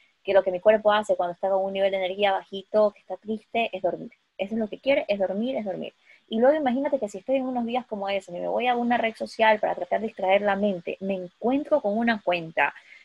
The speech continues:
que tal vez sube algún tipo de contenido desfavorable para mí, va a ser muchísimo peor. Y en lugar de levantarme y encontrar cosas inspiradoras, lo que voy a encontrar es cosas que me opaquen más.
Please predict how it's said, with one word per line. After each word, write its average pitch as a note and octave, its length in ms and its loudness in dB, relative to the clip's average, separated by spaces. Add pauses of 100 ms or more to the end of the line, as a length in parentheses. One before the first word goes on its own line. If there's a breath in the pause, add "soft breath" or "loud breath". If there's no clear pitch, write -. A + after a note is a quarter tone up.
que F#3+ 120 -2
tal F#3 180 6
vez G#3 220 4
sube A#3+ 220 4
algún G#3+ 260 4
tipo A3 220 -2
de A3 100 4
contenido F3+ 680 2
desfavorable F3+ 580 4
para E3+ 220 -4
mí, G3 300 -6 (920)
va G3 60 6
a G3 60 2
ser G3+ 140 -4
muchísimo G3 440 -4
peor. - 280 0 (180)
Y F#3+ 100 0
en F#3+ 80 2
lugar G3+ 240 6
de C4+ 80 2
levantarme G3 680 4
y F3 80 -2
encontrar F3 520 2
cosas G#3 260 2
inspiradoras, G3 680 6
lo F#3 100 0
que F3+ 100 -4
voy F3 140 2
a F#3+ 40 -2
encontrar F#3+ 440 -2
es G3 80 -6
cosas G3+ 240 -4
que G3 80 -6
me F3+ 80 -2
opaquen F3+ 400 -2
más. - 260 -8